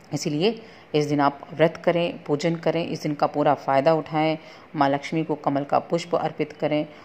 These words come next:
बहुत ही सुंदर ये समय रहेगा, इस समय का पूरा लाभ आप उठा सकते हैं। इस समय अगर हम आपके देखिए उपाय की बात करें तो आप, आपकी जो घर में बहन है या आपकी बुआ है, ऐसे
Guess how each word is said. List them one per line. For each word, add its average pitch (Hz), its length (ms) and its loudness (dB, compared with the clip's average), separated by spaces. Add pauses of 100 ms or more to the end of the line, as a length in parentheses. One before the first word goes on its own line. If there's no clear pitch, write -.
(160)
बहुत 156 260 0
ही 151 140 -6
सुंदर 139 360 -2
ये 131 120 -2
समय 139 320 -4
रहेगा, 147 320 0
इस - 180 -4
समय 143 160 -2
का 165 120 0
पूरा 147 320 0
लाभ 127 280 -2
आप 175 180 2
उठा 135 260 -4
सकते - 320 -8
हैं। - 200 -8 (1300)
इस 202 120 0
समय 233 180 2
अगर 226 220 4
हम 220 160 2
आपके 180 480 2
देखिए 175 280 -2
उपाय 156 260 4
की 156 80 -4
बात 147 260 0
करें 180 240 -2
तो - 80 2
आप, 180 400 2 (260)
आपकी 170 380 0
जो 185 140 -6
घर 156 200 -4
में 175 200 -4
बहन 165 340 0
है 160 320 0
या 156 160 4
आपकी 143 260 -2
बुआ 143 320 0
है, 151 560 -4 (340)
ऐसे 220 540 -2